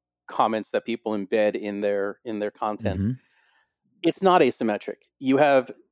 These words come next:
Speaker 1: defense in depth. What does that mean? That means that you put lots of different places where an attacker can get caught,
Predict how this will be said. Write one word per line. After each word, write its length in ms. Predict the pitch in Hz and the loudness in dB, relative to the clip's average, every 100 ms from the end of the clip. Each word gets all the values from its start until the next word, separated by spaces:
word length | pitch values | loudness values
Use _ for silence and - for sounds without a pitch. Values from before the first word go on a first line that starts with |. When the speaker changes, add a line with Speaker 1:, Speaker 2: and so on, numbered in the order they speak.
| _ - | _ -2
Speaker 1:
defense 560 | 127 - 113 110 110 - | 0 2 2 4 0 -2
in 300 | 117 110 104 - | 0 0 0 2
depth. 400 | 127 117 - - | 4 4 2 0
What 100 | 147 | 4
does 140 | 208 | 4
that 200 | 190 196 | 4 4
mean? 280 | 175 247 123 | 4 4 4
That 120 | 131 | 2
means 140 | 220 226 | 2 0
that 100 | 208 | -2
you 120 | 196 | -4
put 260 | - 208 202 | 0 0 2
lots 400 | 135 127 143 170 | -4 0 0 2
of 120 | 165 143 | -2 0
different 280 | 147 139 | -2 -2
places 400 | - 156 - 135 - | 0 0 0 -4 0
where 260 | 135 131 | 2 2
an 160 | 127 131 | 2 0
attacker 440 | - 123 123 143 | 0 -2 0 -2
can 320 | 127 143 139 | -2 0 0
get 200 | 139 131 | 0 -2
caught, 320 | - 175 110 | 2 4 4